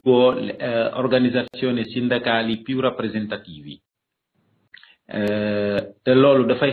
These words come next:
xaw a incompatible ak li ngeen di def, parce que bu fekkente ni, euh, association bi dafa tënku, maanaam dafa, dafa, dafa identifié wu, parce que ñi ci nekk mooy les Sénégalais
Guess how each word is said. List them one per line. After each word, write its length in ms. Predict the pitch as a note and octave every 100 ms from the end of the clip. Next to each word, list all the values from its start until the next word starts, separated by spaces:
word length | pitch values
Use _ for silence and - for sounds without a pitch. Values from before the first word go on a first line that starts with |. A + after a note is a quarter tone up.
| -
xaw 180 | D3 D3
a 60 | C#3 -
incompatible 1040 | D#3 D3 D#3 C#3+ - C3+ - C#3 C3 D3+ -
ak 140 | - -
li 160 | A2+ A#2
ngeen 200 | A#2 G#2
di 60 |
def, 180 | F#2 E2 - -
parce 160 | A2+ -
que 80 | A2
bu 160 | B2+
fekkente 480 | C#3+ E3+ E3+ D#3+ D3
ni, 360 | G#2 A2 - - _ _ _ _ -
euh, 840 | G#2+ G#2+ G#2 G#2 G#2 G#2 G2+ G#2 -
association 840 | - C#3+ E3 D#3 C#3+ C#3 D3+ C3 G#2+
bi 440 | G#2 A#2 - - _ _
dafa 300 | A#2+ - - -
tënku, 300 | D#3 B2 G2+ F#2+ _ _ -
maanaam 420 | A#2 C3 C3 C3+
dafa, 480 | A#2+ C#3+ C#3+ A#2 A2+
dafa, 320 | B2+ C3+ B2+
dafa 220 | A#2+ D3+ D3+
identifié 600 | D#3 D3 C#3+ D3 - C3
wu, 160 | A2+ G#2+ A#2 - - _ _ _
parce 180 | A#2+ B2
que 280 | - C3 -
ñi 180 | B2+ C#3
ci 120 | D3+
nekk 240 | D3 C3 B2+
mooy 260 | A#2 A#2+
les 240 | A2+ A2+ -
Sénégalais 680 | B2 A#2+ G#2+ A2 B2+ -